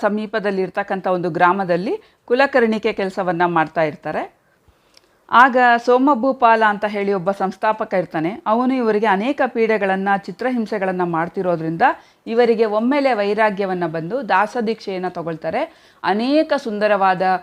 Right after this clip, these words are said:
ಭಗವಂತನ ನಾಮಗಳನ್ನ ಒಳಗೊಂಡಿರ್ತಕ್ಕಂಥ ಅನೇಕ ದೇವರ ನಾಮಗಳನ್ನ, ಸುಳಾದಿಗಳನ್ನ, ವಿಶೇಷವಾಗಿ ವಿವಾಹ ಸು-, ವೈವಾಹಿಕ ಸುಳಾದಿಯನ್ನ, ಹೀಗೆ ಅನೇಕ ಸುಳಾದಿಯನ್ನ ನಮ್ಗೆ ಇವರು ಕೊಟ್ಟು ಅನುಗ್ರಹವನ್ನ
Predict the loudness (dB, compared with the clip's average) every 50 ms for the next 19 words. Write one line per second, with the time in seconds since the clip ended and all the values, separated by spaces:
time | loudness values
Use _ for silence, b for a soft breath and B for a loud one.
0 | b b b b b -12 -8 -6 -4 -2 -2 -2 0 -2 -2 0 0 0 2 2
1 | 2 2 0 -2 -2 -2 -2 -2 -2 -4 -4 -4 -2 -2 -2 -4 -4 -6 -8 -8
2 | -8 -10 -10 -8 -8 -8 -6 -6 -6 -8 -8 b b b b b b -10 -8 -6
3 | -2 0 0 0 2 2 0 0 -2 -4 _ _ _ _ _ _ _ _ _ _
4 | _ _ -12 -4 0 2 4 4 4 4 4 4 4 4 4 4 2 2 2 2
5 | 2 2 2 0 0 -2 -2 -2 2 2 4 4 4 2 0 0 0 0 0 0
6 | -2 -2 -2 -4 -4 -4 -2 -2 -2 -2 -2 -6 -4 -4 -4 -4 -4 -4 -4 -6
7 | b b b b b b -6 -2 2 4 4 4 2 -2 -2 -2 -4 -4 -2 -2
8 | -2 2 2 2 2 2 -2 -4 -6 -6 -6 -4 -2 -2 0 -2 -2 -4 -6 -4
9 | -4 -6 -6 -6 -6 -4 -4 -4 -4 -4 -6 -6 -8 -6 -8 -8 -8 -6 -4 -2
10 | -2 -2 -2 -2 -4 -4 -4 -6 -6 -8 -8 -8 -8 -6 -4 -4 -4 -4 -6 b
11 | b b b b _ -4 -4 -4 -4 -4 -4 -4 -2 -2 -2 -2 -2 -2 0 0
12 | -2 -2 -2